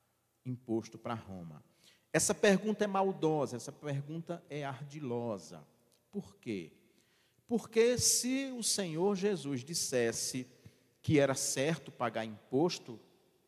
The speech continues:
se ele desse uma resposta simples e dissesse, "Não, eu concordo, tem que pagar imposto a César", ele enfrentaria um grande problema no meio daquela multidão, porque muitos ali não concordavam com o imposto,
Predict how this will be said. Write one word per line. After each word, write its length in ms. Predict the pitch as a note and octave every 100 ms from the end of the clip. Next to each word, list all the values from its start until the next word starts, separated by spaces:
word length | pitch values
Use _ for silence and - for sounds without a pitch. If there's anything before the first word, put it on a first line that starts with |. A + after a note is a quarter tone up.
| _
se 140 | - C3+
ele 100 | B2
desse 280 | D3 C#3+
uma 120 | D3+ C3
resposta 580 | C3 - B2 A#2+ -
simples 760 | G2+ - - G#3+ - G#2+ - - _ _ _
e 80 | -
dissesse, 540 | D#3 D#3+ C#3 A#2 - G#3
"Não, 420 | A#3+ F3 F3 C#3+
eu 100 | D3
concordo, 640 | - C4 - E3 E3 C#3+
tem 180 | - D#3
que 80 | -
pagar 320 | G3 D3+ C#3
imposto 440 | C3 - A#2 -
a 60 | F3
César", 480 | - C#3+ C#3+ D3+ G#3+ - - - - _ _ _
ele 400 | E3 F3 G3+ G#3+
enfrentaria 760 | G#3 F#3 - G3+ G3 E3+ E3+ F#3+
um 100 | F3
grande 380 | D#3 A#3+ C#4 G#3+
problema 460 | F3 C#3+ D3 E3
no 140 | D#3+ D3
meio 300 | D#3 A3 F3
daquela 400 | C#3+ - C3+ B2+
multidão, 440 | B2 B2 A#2 D3+
porque 300 | E3+ F#3+ A3
muitos 560 | F#3 F#3 C4+ D4+ G#3+ E3+
ali 320 | C#3 C#3+ G3
não 180 | G3+ G3
concordavam 880 | A3 G3+ G3 D3+ C#3+ D#3+ F#3+ D#3+
com 260 | C#3+ C3+ C3
o 60 | A#2
imposto, 580 | A2 - C#3 F3 -